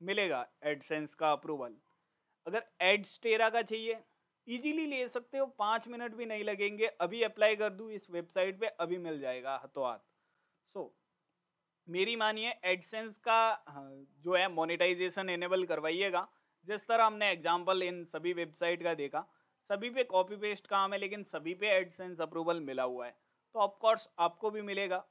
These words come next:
बस क्या करना है, आपको ये इमेजेस क्रिएट करनी है और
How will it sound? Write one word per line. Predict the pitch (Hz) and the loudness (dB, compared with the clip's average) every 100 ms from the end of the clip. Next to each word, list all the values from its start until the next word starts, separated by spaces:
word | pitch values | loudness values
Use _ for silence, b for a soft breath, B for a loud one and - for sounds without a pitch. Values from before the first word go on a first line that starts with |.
| _ | _
बस | 208 - | -6 0
क्या | 190 196 | 4 4
करना | 202 202 | 4 2
है, | 214 - | 0 2
आपको | 175 175 220 | 2 2 0
ये | 208 196 - | 2 0 -2
इमेजेस | 165 165 175 196 180 | -6 -4 0 0 -2
क्रिएट | - 151 160 185 | -10 -4 -2 -2
करनी | 180 185 190 | -2 -4 -4
है | 196 208 - _ _ _ _ | -6 -6 -12 _ _ _ _
और | 214 | -2